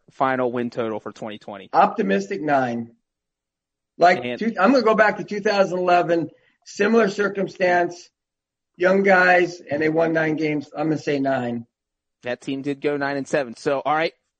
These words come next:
Speaker 1: opposite side of the spectrum, what is your most pessimistic prediction for this season? What, what, i-, i-, if just the wheels fall off the wagon,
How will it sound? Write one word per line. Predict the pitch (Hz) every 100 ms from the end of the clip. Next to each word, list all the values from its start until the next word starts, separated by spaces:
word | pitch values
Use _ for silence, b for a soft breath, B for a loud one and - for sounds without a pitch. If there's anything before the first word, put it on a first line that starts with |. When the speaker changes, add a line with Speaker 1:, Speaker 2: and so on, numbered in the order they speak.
| _ _ _ _ _ _ _ -
Speaker 1:
opposite | 143 180 170 170
side | - 170
of | 170
the |
spectrum, | 165 - 170 - 170 160 151 b b b b
what | 131 180
is | 185
your | 180
most | 165 156 - _ -
pessimistic | 156 165 - 143 143 - 143 131 _ _ _ _ _ _ _ _ _ _ _
prediction | 156 139 - 135 120
for | - 127 127
this | 120 120
season? | - 117 110 117
What, | 139 -
what, | 135 160
i-, | 139
i-, | 139 143 139
if | 135 - _ -
just | 135 135 -
the | 131
wheels | 131 180 190
fall | - 175 165
off | 156 -
the | 147
wagon, | 143 143 139 139 127